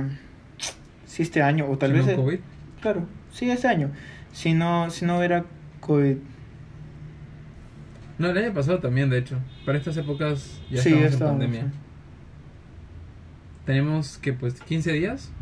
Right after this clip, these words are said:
Speaker 2: Oh, esta, claro, weón, ya me acuerdo. Más o menos
Speaker 1: Sí,
Speaker 2: para esa
Speaker 1: pues.
Speaker 2: época, hace un año,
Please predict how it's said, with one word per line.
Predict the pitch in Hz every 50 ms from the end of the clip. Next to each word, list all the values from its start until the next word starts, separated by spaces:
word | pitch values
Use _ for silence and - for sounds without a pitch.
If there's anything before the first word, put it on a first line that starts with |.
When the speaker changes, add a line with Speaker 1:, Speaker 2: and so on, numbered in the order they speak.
| - - -
Speaker 2:
Oh, | 156 190 214 226 208
esta, | 190 180 - - 156 - 131
claro, | 196 208 226 233 190 151 147
weón, | 165 180 185 180
ya | 180 196
me | 214 208
acuerdo. | 185 - 208 226 214 175 139 120 123 - - - - - - -
Más | 170 170 190
o | 208
menos | 214 214 196
Speaker 1:
Sí, | - 185
Speaker 2:
para | 190 185
esa | 180 160
Speaker 1:
pues. | 160 202
Speaker 2:
época, | 180 190 180 190 190 185
hace | 185 180 185 180
un | 170
año, | 165 160 165 165 165 180 208 226